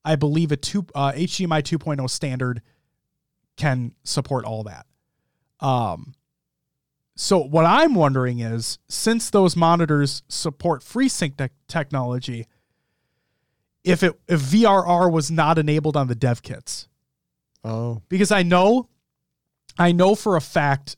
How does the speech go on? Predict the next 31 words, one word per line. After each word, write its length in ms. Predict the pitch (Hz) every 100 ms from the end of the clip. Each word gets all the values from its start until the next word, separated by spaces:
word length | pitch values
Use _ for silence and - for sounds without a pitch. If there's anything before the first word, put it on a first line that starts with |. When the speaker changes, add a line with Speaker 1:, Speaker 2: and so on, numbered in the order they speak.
| _
Speaker 1:
that, 420 | 147 143 131 127 - _ _ _ _ _ _ -
uh, 440 | 143 127 120 113 -
there 220 | 143 160 175
were 240 | 147 233
some 280 | - 196 180
setups 440 | - 123 156 -
that 140 | 143 127
had 180 | 147
quality 560 | 135 - 120 123 151 175
mode 360 | 180 185 202 208 _ _ _ _ _ _ _ _ _
on, 400 | 160 180 214 262 - _ _ _ _ _ _ -
because 480 | 180 190 185 170 - -
in 220 | 208 233
the 140 | 196 - 190
Xbox 600 | 233 - - 185 160 -
settings, 720 | - 135 127 123 120 120 - _ _ _ _ _ _
it 180 | 175 185
wasn't 420 | 170 196 196 185
switched 460 | - - 190 - -
to 80 | 180
one 220 | 156 165
hundred 260 | 160 165 156
and 80 | 147
twenty 300 | - 165 127
hertz 560 | 113 147 - - - _ _ _ _ _ _ _ _ _ _ -
to 160 | 190
enable 300 | 185 180 170
performance 720 | 151 147 - 226 220 165 131
mode 200 | 156 135
in 100 | 127
Infinite. 440 | 127 147 - 113